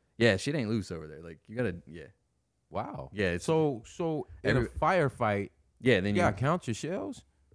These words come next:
Speaker 1: Well, after, I mean, afterwards, like, when you get back, you know.
Speaker 2: Wow.
Speaker 1: And then, obviously, they would know that those rounds were spent at
Speaker 2: Wow.
Speaker 1: the firefight. But if you, like, if you leave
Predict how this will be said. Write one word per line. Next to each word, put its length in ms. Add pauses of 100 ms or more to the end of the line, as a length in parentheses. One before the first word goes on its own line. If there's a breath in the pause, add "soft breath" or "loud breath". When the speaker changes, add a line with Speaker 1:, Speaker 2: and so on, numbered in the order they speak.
Speaker 1:
Well, 300
after, 320
I 40
mean, 140
afterwards, 500
like, 120
when 100
you 80
get 140
back, 340
you 80
know. 140
Speaker 2:
Wow. 760 (200)
Speaker 1:
And 100
then, 380 (240)
obviously, 400
they 120
would 140
know 180
that 140
those 180
rounds 280
were 260
spent 360 (140)
at 60
Speaker 2:
Wow. 60 (140)
Speaker 1:
the 60
firefight. 220
But 120
if 120
you, 220
like, 180
if 80
you 140
leave 400